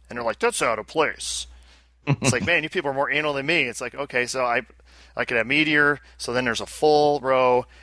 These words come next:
Speaker 1: and then that will allow me to bring Quicksilver back down and put it in Meteor's place. By the way, I hear your buddy, Zach Mini, you know, you just did that podcast with, he considered that the number one most overrated game,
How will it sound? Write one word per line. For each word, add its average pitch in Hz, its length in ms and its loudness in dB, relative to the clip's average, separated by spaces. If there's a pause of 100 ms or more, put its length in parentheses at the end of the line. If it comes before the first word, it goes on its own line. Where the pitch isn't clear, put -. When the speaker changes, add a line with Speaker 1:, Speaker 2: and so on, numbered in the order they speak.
(100)
Speaker 1:
and 113 140 -6
then 135 80 0
that 147 160 0
will 139 160 0
allow 143 240 4
me 139 220 -2
to 127 160 -10
bring 123 420 -4
Quicksilver 117 460 -2
back 104 260 -2
down 95 360 -2 (460)
and 107 140 -8
put 117 120 -4
it - 80 -6
in 92 60 -14
Meteor's 95 320 -6
place. - 440 -8 (880)
By 190 120 0
the 226 60 2
way, 190 120 4
I 147 40 2
hear 196 120 0
your 180 100 0
buddy, 143 360 2
Zach 135 320 0
Mini, 135 280 -2
you 143 100 0
know, 127 260 2
you 110 160 -6
just 113 220 -10
did 120 100 -4
that 113 160 0
podcast 123 500 0
with, 139 200 0
he 135 180 -8
considered 135 400 0
that 143 160 0
the 113 60 -10
number 123 340 -2
one 135 180 0
most 123 220 -2
overrated 123 580 -2
game, 113 400 0